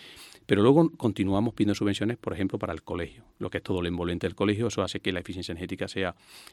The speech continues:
mucho mejor, que climaticemos todo el cole, que se gaste mucha menos energía.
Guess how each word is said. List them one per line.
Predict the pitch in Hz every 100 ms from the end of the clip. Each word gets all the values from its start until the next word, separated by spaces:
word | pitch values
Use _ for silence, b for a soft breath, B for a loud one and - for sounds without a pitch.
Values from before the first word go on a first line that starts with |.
| _
mucho | - 98 87
mejor, | 87 131 156 -
que | -
climaticemos | 107 90 - - 92
todo | - 90
el | 87
cole, | - 127 139
que | -
se | 87 101
gaste | 92 92
mucha | 95 104
menos | 104 110
energía. | 117 107 131